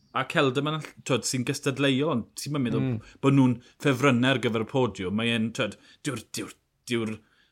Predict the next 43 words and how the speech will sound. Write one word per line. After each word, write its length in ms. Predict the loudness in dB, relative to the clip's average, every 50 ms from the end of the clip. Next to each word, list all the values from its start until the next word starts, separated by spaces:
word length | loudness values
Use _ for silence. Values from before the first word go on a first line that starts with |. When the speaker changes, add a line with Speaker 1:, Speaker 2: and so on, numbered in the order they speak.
| _
Speaker 1:
falle 200 | -2 0 2 2
bod 100 | 2 2
e'n 100 | 2 2
neud 140 | 2 2 2
synwyr 300 | 0 0 2 2 0 0
i 40 | 0
fe 100 | -2 -2
gefnogi 460 | -2 -2 -2 -2 -2 -4 -4 -4 -6
Bernal 400 | -4 -4 -4 -4 -6 -8 -10 -12
yn 100 | -14 -14
Twister. 480 | -14 -12 -10 -10 -10 -10 -10 -12 -12 -12 -16 _ _ _ _ _ _ _ _ _ _ _ _ _ _ -4
Speaker 2:
Ie, 200 | 0 4 6 6
a-, 320 | 6 4 2 2 2 2 4 2
achos 380 | 0 2 2 2 0 0 -4 -12 -18 -20 -20 -20 -20 _ _
m-, 160 | -12 -10 -6 0
ma' 140 | 2 4 4
rhywbeth 640 | 4 2 -2 -2 -2 0 4 6 6 6 4 2
yn 100 | -2 -4
gweithio 320 | -2 0 -2 0 -2 -4 -4
fi, 180 | -2 -2 -4 -4 -6 -8 -12 _ _ _ _ _ _ -20 _ _ _ _ _ _ -4
a 100 | -2 0
ma' 140 | 0 0 2
fe, 140 | 2 2 0 0 -2 -10 _ _ -20 -20 -20 -20 -20 -20 -20 _ _ _ _ _ _ _ _ _ _ _ _ _ _ _
ma' 120 | -6 -2 0
fe 100 | 2 4
lot 320 | 6 6 6 6 4 0
i 40 | -6 -4
wneud 160 | -4 -4 -2
o'r 60 | 0
ffaith 160 | 0 0 0 0
bod, 140 | -4 -4 -2
bod 160 | -4 -4 -4
Froome, 440 | -6 -6 -4 -2 -2 -2 -4 -6 -10 -14 _ -18 -18 -18 -18
t'mo, 260 | -14 -6 -4 -4 -4 -4
dd-, 240 | -6 -8 -8 -8 -2
ddim 220 | 0 0 0 0
yn 80 | 0 2
yr 80 | 2 2
ras 160 | 2 2 2
tro 160 | 0 0 0
hyn, 220 | 0 -2 -4 -8 -10 -14 -18 -14 -2 0
ond 320 | 2 2 2 0 -4 -6 -10 -16 -20 _ _ _ _ _ _ _ _ _ 2
bo-, 300 | 4 4 4 4 -2 -12